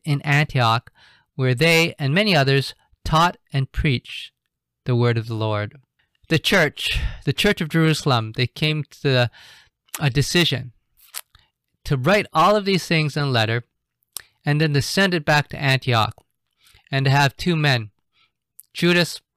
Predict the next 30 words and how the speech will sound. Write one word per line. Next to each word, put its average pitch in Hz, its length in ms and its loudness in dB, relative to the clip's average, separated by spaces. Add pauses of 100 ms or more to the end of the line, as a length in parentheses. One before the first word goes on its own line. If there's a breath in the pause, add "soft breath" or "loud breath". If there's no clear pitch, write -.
(800)
and 156 140 2
Silas, 135 580 0 (500 soft breath)
go 180 140 2
along 165 440 4
with 131 260 -2 (240)
Paul 143 220 0
and 135 120 -2
Barnabas 123 560 0
and 120 120 -4
other 120 160 0
people - 220 -8
from 131 100 0
Antioch 117 560 0 (320 loud breath)
and 139 160 0
to 135 120 0
read 170 260 -2
that 147 180 2
letter 123 380 0 (260)
to 143 140 -2
them. 120 260 -6 (800 soft breath)
And 147 340 2 (800)
as 160 500 2
we 156 140 0
see, 185 600 0 (720)
this 196 300 0
encouraged 143 1040 -2 (400 soft breath)
the 139 100 -4
church - 340 -2
in 131 100 -2
Antioch. 110 640 -4